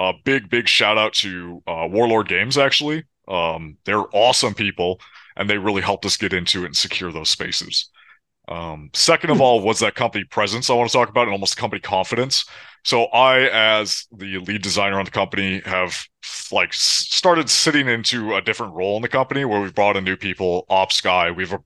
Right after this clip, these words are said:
Speaker 1: full-on production guy, we have a dude that handles all of our, uh, kind of ordering and things like that. So I've been now, uh, sitting in that more direct design role,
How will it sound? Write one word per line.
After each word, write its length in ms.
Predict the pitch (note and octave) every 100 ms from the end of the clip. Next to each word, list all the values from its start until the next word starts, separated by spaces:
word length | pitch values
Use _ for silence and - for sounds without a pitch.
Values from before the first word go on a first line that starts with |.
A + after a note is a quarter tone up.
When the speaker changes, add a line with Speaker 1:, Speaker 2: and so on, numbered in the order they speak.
| -
Speaker 1:
full-on 360 | - G2 G2
production 420 | F#2 F#2 F#2 -
guy, 320 | F#2+ F#2 F2+ E2+
we 140 | F2
have 120 | F2+
a 40 | F2
dude 200 | F#2+ F#2
that 120 | F2
handles 400 | G2+ F#2+ F#2 - - - - - - _
all 220 | G2 G2
of 100 | F#2+
our, 460 | F#2+ F2+ F2+ F2+ F2
uh, 40 |
kind 160 | F2 G#2+
of 80 | G#2
ordering 400 | F#2+ F#2+ F#2+ F2+
and 100 | E2+
things 180 | F#2+ -
like 140 | F#2
that. 340 | - F#2 F2+ -
So 200 | B2+ A2+
I've 160 | A2
been 340 | B2+ A2+ G2+ F#2 _ _ _ _ _ _ _
now, 460 | F#2+ F#2+ E2 E2 - _ -
uh, 140 | D#2
sitting 360 | D#2+ - C#3 A#2+
in 120 | G#2
that 200 | F#2+ F#2
more 160 | F2+ F#2
direct 280 | F#2+ F2+ -
design 360 | F#2+ G2 G#2+
role, 320 | G2+ G2 F#2+